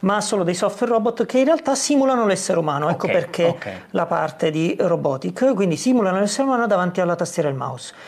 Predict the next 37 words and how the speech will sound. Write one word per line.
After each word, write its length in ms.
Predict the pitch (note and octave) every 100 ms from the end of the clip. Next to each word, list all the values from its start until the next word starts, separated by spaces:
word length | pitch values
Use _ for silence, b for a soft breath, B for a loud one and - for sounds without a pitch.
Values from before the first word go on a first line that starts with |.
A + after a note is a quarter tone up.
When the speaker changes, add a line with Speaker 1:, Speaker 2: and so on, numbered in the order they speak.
| B
Speaker 2:
Mm. 60 | F3+
Speaker 1:
Quindi 440 | C4+ A3+ F#3 F3+ -
di 180 | A3+
fatto 600 | B3+ B3 A#3 - B3 A#3+
quello 280 | A#3 A3 G#3+
che 240 | G#3+ F3 C#3
una 180 | E3+ E3
volta 260 | G3 G3
impostate 580 | E3+ - F3+ - A3 G#3
il 60 | B3
robot 400 | A3 G#3+ A#3 F#3+
si 160 | F#3
vede 180 | F#3 F3+
il 80 | F3
mouse 580 | F#3 F#3 F#3+ - G#3 G#3 B -
che 120 | D#3+
si 160 | - G#3+
muove, 420 | C4 F3+ D3+ C#3
si 160 | -
vede 240 | E3+ E3 E3
la 140 | D#3+
finestra 500 | D#3 F3+ F3 - F3+
che 100 | E3
si 160 | D#3 G3
apre 220 | E3+ G3+
da 100 | A3+
sola, 420 | A3+ C4+ F#3 D3+ B B B
si 180 | - F3
clicca, 600 | A#3+ B3 - - D#3 C#3+
si 180 | - F3
apre 280 | F3+ F3+ E3+
sap, 400 | B3 A3+ - E3+
si 120 | E3+
mette 320 | F3 F#3 F3+
l'utenza 680 | E3+ F3+ A#3 G3 F3 - D#3 B B B
e 60 | C#4
quindi 420 | D4+ G#3 G3 -